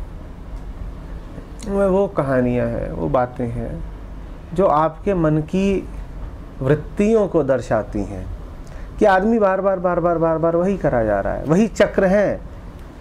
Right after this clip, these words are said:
जो नए रूपों में, बदली हुई सी स्थितियों में सामने आ रहे हैं, पर हैं बात वही, कुछ नया नहीं हो गया।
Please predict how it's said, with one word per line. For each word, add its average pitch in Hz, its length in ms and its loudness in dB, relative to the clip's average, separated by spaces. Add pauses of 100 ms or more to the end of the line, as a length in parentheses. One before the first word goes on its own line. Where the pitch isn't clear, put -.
(240)
जो 175 100 4
नए 180 320 4
रूपों 175 400 2
में, 143 400 -2 (1800)
बदली 160 440 4
हुई 185 280 2
सी 180 220 2
स्थितियों 151 540 0
में 135 180 2
सामने 143 440 2
आ 127 120 4
रहे 127 180 4
हैं, 165 120 2
पर 180 120 4
हैं 165 280 4
बात 151 260 4
वही, 113 280 -2 (260)
कुछ 151 160 2
नया 156 260 4
नहीं 156 180 2
हो 113 160 0
गया। 82 200 -2